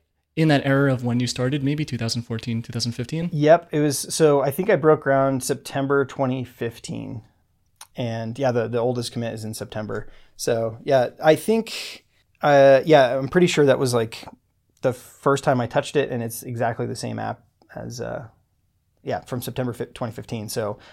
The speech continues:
Speaker 2: whatever the latest version of Rails was at the <laughs> time, that was, uh,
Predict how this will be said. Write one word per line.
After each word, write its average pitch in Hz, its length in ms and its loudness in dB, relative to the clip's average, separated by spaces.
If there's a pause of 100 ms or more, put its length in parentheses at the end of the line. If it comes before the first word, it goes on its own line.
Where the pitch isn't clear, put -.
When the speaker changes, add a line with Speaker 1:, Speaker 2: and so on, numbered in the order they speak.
Speaker 2:
whatever 160 260 6
the 147 80 6
latest 135 240 4
version 143 220 2
of 117 80 -2
Rails 127 240 2
was 123 200 0
at 123 140 0
the - 80 -8
<laughs> - 100 -12
time, - 420 -2
that - 220 0
was, - 200 -4
uh, 156 120 -8